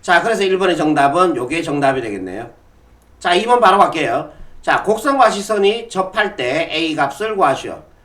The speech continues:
예, 접한다는 거는, 삼 차 함수에 접하는 거는 두 가지 종류잖아요. 앞에도 설명드렸죠. 삼 차 함수가, 자, 저쪽에, 어, 직선에 접할 때, 삼 차 함수가 직선에 접할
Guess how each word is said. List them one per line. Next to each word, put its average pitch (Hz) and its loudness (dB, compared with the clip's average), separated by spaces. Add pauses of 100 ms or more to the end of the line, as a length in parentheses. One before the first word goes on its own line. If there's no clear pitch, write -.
(220)
예, 151 -4
접한다는 240 2
거는, 170 2
삼 302 -4
차 302 0
함수에 277 -2
접하는 185 0
거는 180 -2
두 240 -12
가지 240 0
종류잖아요. 160 -2 (1500)
앞에도 202 0
설명드렸죠. 185 2 (380)
삼 269 0
차 302 2
함수가, 156 2
자, 123 -4
저쪽에, 139 -4 (560)
어, 113 -6
직선에 170 -2
접할 165 -2
때, 135 -6
삼 - -16
차 135 -12
함수가 143 -8
직선에 107 -16
접할 85 -18